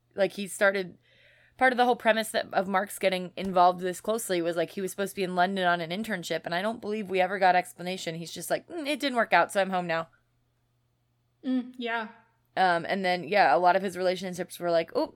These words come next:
Speaker 1: didn't work out. Okay." And, and we don't get his P O, his point of view as much. So maybe he is a little more devastated, but reading some of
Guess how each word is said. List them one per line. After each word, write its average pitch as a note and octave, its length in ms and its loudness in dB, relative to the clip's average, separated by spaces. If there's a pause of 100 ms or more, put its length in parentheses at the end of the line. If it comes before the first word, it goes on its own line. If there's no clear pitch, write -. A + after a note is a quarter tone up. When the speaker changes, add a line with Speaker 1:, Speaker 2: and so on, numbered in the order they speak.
Speaker 1:
didn't E4 160 -2
work C#4 160 -2
out. A3 280 2 (100)
Okay." D4+ 400 4 (640)
And, A3 240 -4 (180)
and G#3+ 340 0
we B3+ 220 0
don't C4+ 140 8
get - 180 4
his G3+ 200 -2
P A#3 220 0
O, F#3+ 140 2 (460)
his A3+ 240 -2
point B3+ 260 2
of A3 80 -2
view G#3 140 2
as G3 120 0
much. G#3 400 -2 (280)
So B3+ 100 -8
maybe D#4 220 4
he D4 160 2
is C#4 120 0
a B3 60 0
little G#3 320 0
more A3+ 160 2
devastated, A3+ 640 2
but F3+ 180 -4
reading B3 380 -6
some A3+ 160 -2
of G#3 160 -6